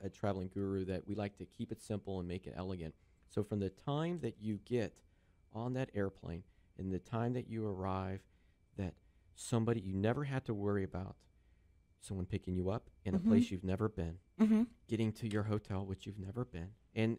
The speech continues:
Speaker 1: and by the way, can, you don't trust 'cause you've never been there.
Speaker 2: Mm-hmm.
Speaker 1: And seeing these locations, having people escort you and take you to locations and getting you on trains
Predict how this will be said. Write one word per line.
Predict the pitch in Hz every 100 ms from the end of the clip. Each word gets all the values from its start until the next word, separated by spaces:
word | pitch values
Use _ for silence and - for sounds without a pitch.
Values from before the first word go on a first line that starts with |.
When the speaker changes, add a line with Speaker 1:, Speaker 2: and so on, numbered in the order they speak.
| -
Speaker 1:
and | 113 110
by | 113
the |
way, | 110 110 110 - -
can, | 98 101
you | 95
don't | 107 113
trust | - 123 180 190 -
'cause | 92
you've | 98 92
never | 92 85
been | 80 90
there. | 92 120 - _ _ 202
Speaker 2:
Mm-hmm. | 214 240 - _
Speaker 1:
And | 131 127 120 113 -
seeing | - - 139 160
these | 160 143
locations, | 127 - 127 139 131 - _ _
having | 156 156
people | 139 139 135 -
escort | 143 - 139 143 -
you | 143
and | 101
take | - 139 147
you |
to | 127
locations | 120 117 127 131 147 110
and | 101
getting | 135 135
you | 127
on | 117 113
trains | - 131 131 131 135